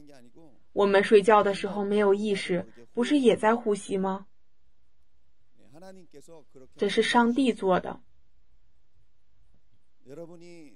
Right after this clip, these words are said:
大家可以剪头发，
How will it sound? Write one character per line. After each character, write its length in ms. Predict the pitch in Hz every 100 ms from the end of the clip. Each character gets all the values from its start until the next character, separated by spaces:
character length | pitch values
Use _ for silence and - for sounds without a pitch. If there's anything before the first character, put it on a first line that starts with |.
| - - - - - 135 165 170 170 214 220 233 196 185 185 170 139 147 139 143 156
大 160 | 208
家 180 | 208 208
可 160 | 202 208
以 160 | 196
剪 240 | 202 196 180
头 220 | - 175
发， 260 | 175 190